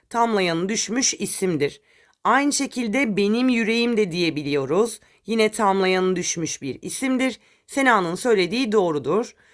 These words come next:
Mahmut farklı türde fiilimsiler kullanılmıştır demiş. Uyandığımda sözcüğünde dık dik sıfat fiil ekimiz var. Açmasına sözcüğünde ise mema isim fiil ekimiz var.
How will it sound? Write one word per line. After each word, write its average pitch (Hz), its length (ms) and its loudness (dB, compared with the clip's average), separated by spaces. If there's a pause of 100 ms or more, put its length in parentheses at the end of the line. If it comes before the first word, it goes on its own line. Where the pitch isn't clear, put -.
(200)
Mahmut 220 440 2
farklı 190 440 0
türde 254 320 -2
fiilimsiler 220 800 2
kullanılmıştır 202 760 0
demiş. - 380 -8 (340)
Uyandığımda 240 760 2
sözcüğünde 175 920 0
dık 233 260 -2
dik 247 180 -2
sıfat 214 480 0
fiil 175 360 -2
ekimiz 139 540 -4
var. 175 400 2 (480)
Açmasına 240 680 0
sözcüğünde 254 800 0
ise 233 240 0
mema 190 680 2
isim 233 400 -4
fiil 170 380 -4
ekimiz 143 560 -4
var. 220 300 2